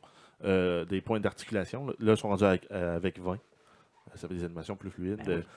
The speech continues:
Speaker 1: Euh, après ça, les effets graphiques aussi pour, euh, les sorts sont plus beaux, les environnements sont plus riches. Euh, ils ont, ils ont vraiment tout revampé le jeu, là, puis c'est un jeu qui est, euh, qui est én-, énorme, là. C'est, c'est
Speaker 2: Énorme,
Speaker 1: ridicule,
Speaker 2: tu
Speaker 1: là.
Speaker 2: dis.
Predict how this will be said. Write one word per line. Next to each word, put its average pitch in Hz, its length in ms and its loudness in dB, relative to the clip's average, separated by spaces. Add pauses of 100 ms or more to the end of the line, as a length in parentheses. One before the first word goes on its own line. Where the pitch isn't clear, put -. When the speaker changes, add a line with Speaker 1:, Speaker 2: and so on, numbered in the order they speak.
(200)
Speaker 1:
Euh, - 40 -8
après 90 140 -8
ça, 107 120 -2
les 101 240 0
effets 117 180 2
graphiques 101 440 0
aussi 104 220 -2
pour, 92 300 0
euh, 85 160 2
les 90 160 -2
sorts 98 400 2
sont 92 100 -8
plus 92 140 -8
beaux, 104 400 4
les 90 320 -2
environnements 110 380 2
sont 98 160 -6
plus - 160 -4
riches. 98 400 -4 (380)
Euh, 90 240 4
ils 87 60 2
ont, 92 160 0 (200)
ils 107 40 -6
ont 90 60 -2
vraiment 95 260 -2
tout 143 220 0
revampé 95 320 0
le 82 80 -4
jeu, 98 140 2
là, 110 100 2
puis - 100 -10
c'est 92 80 -8
un 85 120 -2
jeu 95 120 -2
qui 95 200 -4
est, - 60 -8 (120)
euh, 80 380 -6 (1080)
qui 110 120 -2
est - 100 -6
én-, 95 260 -4
énorme, 104 480 2
là. 98 60 -8
C'est, 92 280 -4
c'est 85 80 -8
Speaker 2:
Énorme, 120 180 4
Speaker 1:
ridicule, 113 260 2
Speaker 2:
tu 120 40 2
Speaker 1:
là. 107 100 0
Speaker 2:
dis. 135 60 -4